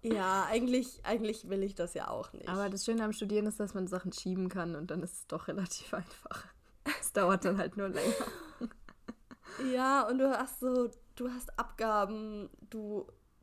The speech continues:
Speaker 1: machst so Sachen und danach hast du was in der Hand und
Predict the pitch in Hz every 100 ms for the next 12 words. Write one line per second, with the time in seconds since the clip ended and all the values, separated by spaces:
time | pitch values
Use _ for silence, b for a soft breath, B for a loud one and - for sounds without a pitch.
0 | _ _ _ - 233 226 226 - - 269
1 | 240 220 247 262 254 262 254 269 269 b
2 | b b b - 240 240 233 262 247 240
3 | 233 233 - _ - - 240 - - 240
4 | 233 214 214 214 - - - - - -
5 | - _ _ _ - 220 202 208 220 285
6 | 320 330 - - 233 220